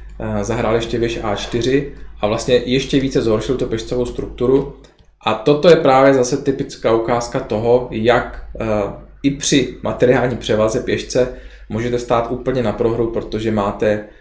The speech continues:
pěšcovou strukturu, jak se lidově říká, jako emmentál.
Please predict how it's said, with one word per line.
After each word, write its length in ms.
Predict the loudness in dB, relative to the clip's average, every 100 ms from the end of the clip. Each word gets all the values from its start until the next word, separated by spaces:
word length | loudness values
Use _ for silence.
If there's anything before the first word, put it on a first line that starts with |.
| _ _ _
pěšcovou 460 | -2 -2 0 0 0
strukturu, 720 | -2 -6 -4 -2 2 2 0 -6
jak 160 | -8
se 80 | -6
lidově 320 | -6 -4 -4
říká, 340 | -4 -4 -4 -2
jako 320 | -4 -2 -4
emmentál. 680 | -2 -4 -2 -2 -4 -8